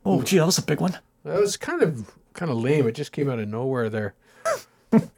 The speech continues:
Speaker 2: Yeah.
Speaker 1: Everything's lame to you.
Speaker 2: I know. Well, I haven't, uh, did I have any good wops or braps or whatever
Speaker 1: Nope.
Speaker 2: lately?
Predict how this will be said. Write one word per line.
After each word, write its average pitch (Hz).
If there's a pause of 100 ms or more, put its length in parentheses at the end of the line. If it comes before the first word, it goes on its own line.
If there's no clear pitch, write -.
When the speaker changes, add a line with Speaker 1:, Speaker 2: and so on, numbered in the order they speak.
Speaker 2:
Yeah. 190
Speaker 1:
Everything's 240
lame 220
to 208
you. 202 (1040)
Speaker 2:
I 160
know. 214
Well, 160
I 175
haven't, 202
uh, 156
did 165
I 170
have 185
any 202
good 175
wops 135
or 143
braps 143
or 143
whatever 151
Speaker 1:
Nope. 170
Speaker 2:
lately? 214